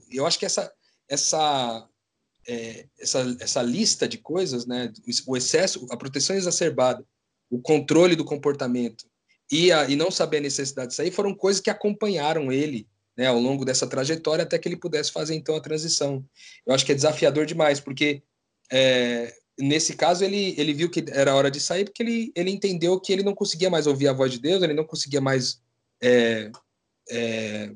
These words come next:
entender nenhum tipo de chamado, né, pra trabalhar naquilo. E aí ele encontrou alguém, ele viu, "Cara, se, se entrar alguém aqui na minha posição que faça exatamente a mesma coisa, nada vai mudar", né? Aquela história, né? Se você quer mudar,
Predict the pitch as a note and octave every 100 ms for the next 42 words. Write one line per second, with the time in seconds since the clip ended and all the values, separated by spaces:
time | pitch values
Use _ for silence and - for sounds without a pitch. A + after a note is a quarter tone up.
0 | _ B2+ C#3 C3+ D3 C#3 F3+ - E3+ D3
1 | - E3+ C#3 C3 F#3+ D3+ B2+ C#3 C3 C#3
2 | C3+ C3 C3+ E3 - E3 F#3+ - _ _
3 | _ F3 D#3+ C#3+ E3 F3+ F3+ C#3 D3 E3
4 | E3 E3 C3+ D3 D3+ C#3+ C3+ C#3 D3+ D#3
5 | C3+ A#2+ - B2+ C#3 E3 D#3+ D#3+ _ _
6 | - - D#3 C#3+ E3 G#3 D#3 E3+ D#3+ -
7 | B2+ G#2+ - _ _ _ _ _ - A#2+
8 | D3 C#3 E3 - C#3 C3 C3 D#3+ D3+ C#3
9 | B2+ G#3 G#3+ E3+ E3 C3+ D#3 A3+ F#3 C#3
10 | - F3+ F3 G#2+ - _ _ _ _ _
11 | - _ C#3 E3+ A#3 G#3+ B3+ G#3+ G3 G#3+
12 | A#3 F3+ C3 - _ _ A#2+ C3+ C3+ D3
13 | D#3 D3+ - C3 B2 C#3 D3+ D3 B2+ E3
14 | F3 F3 F3 D#3 D#3+ G3